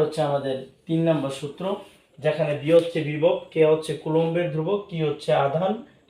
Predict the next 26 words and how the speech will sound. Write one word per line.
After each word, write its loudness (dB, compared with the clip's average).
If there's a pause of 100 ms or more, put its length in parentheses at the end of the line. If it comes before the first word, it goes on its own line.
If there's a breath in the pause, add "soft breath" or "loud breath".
আর -2 (220)
আর 4
হচ্ছে -4 (100)
আমাদের 2 (440)
ব্যাসার্ধ। 0 (720 loud breath)
আশা -2
করছি -6 (100)
খুব -4 (120)
সহজেই 2 (100)
তোমরা 4 (120)
আজকের, 0
আহ, -6 (180)
যেই 4
ভি-, -4 (220)
যেই 2 (160)
আমরা -2 (160)
সূত্রের -2
যে -2
ক্লাসটা 0
নিচ্ছি -4
এই -2
ক্লাসটা -2
তোমরা -4
হচ্ছে -4 (120)
বুঝতে -4
পেরেছো। 0